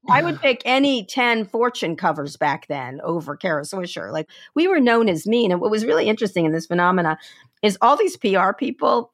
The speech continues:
that I cut, that I had to deal with back then was like, "I don't know who the fuck you were talking to, but she terrified us and was really not very nice to us, like, not, not, was tough on us." And yet, the P R people defending you, I guess. I don't know. But one of the things that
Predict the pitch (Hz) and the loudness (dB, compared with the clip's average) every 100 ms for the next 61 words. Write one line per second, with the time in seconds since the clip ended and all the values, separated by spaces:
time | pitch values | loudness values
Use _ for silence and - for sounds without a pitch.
0 | - 120 175 170 - 190 180 175 165 165 | -18 -2 0 0 0 -2 0 0 0 0
1 | - 175 156 160 185 233 185 196 214 196 | -2 -4 -2 0 0 0 0 0 0 0
2 | 185 185 165 - _ _ _ 202 381 294 | 0 -2 -2 -8 _ _ _ 2 4 4
3 | 233 254 190 208 190 240 294 185 180 160 | 4 2 2 0 0 -2 -2 0 2 2
4 | 160 147 180 160 - - 277 254 240 185 | -2 -6 -6 -6 -8 -8 -6 -2 -2 -2
5 | 156 131 110 190 - 160 165 165 180 175 | -4 -6 -8 -10 -8 -8 -8 -8 -8 -4
6 | 160 151 165 143 147 160 - - 113 - | -2 -2 -2 -4 -4 -8 -8 -14 -14 -14
7 | - 160 175 185 - 180 170 - 165 - | -6 -6 -4 -4 -4 -2 -4 -4 -12 -8
8 | 196 202 156 143 - _ _ _ _ 208 | -6 -4 -4 -6 -10 _ _ _ _ -4
9 | 202 214 220 190 262 254 233 180 - 160 | 0 2 2 0 0 2 2 0 -6 -6
10 | 147 147 - 123 135 131 135 110 127 - | -6 -8 -8 -6 -6 -6 -6 -6 -6 -4
11 | 160 160 127 117 90 - - _ - 131 | -4 -2 -4 -8 -10 -16 -20 _ -6 -2
12 | 233 294 320 - 196 180 170 - 160 | 2 2 2 0 0 0 -2 -2 -2